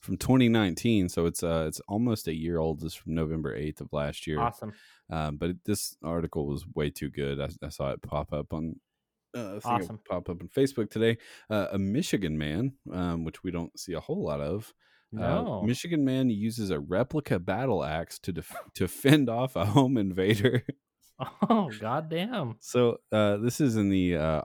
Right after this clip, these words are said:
Speaker 1: Oshtempo Township in Michigan. A man is alive and well after he used an axe to fend off a convicted criminal who broke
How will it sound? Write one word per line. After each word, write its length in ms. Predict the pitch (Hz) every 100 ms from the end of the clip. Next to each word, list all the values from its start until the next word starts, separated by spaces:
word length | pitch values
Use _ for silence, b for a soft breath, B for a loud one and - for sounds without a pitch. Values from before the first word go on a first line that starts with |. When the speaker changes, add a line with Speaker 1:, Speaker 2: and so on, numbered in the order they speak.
| -
Speaker 1:
Oshtempo 760 | 80 87 - - 127 131 113 110
Township 680 | - 104 107 - 78 71 -
in 120 | 78
Michigan. 480 | 98 - 78 73 78
A 80 | 78
man 320 | 85 104 117
is 80 | 101
alive 400 | 78 80 104 139
and 120 | 147
well 360 | 113 73 85 131 -
after 260 | 95 117
he 140 | 107 101
used 320 | 98 110 101
an 100 | 87
axe 460 | 92 113 98 -
to 100 | -
fend 340 | - - 104 104
off 220 | 95 -
a 60 | 85
convicted 580 | - 80 98 107 87
criminal 560 | - 113 113 76 71 85 b b b b 95
who 80 |
broke 340 | 87 92 98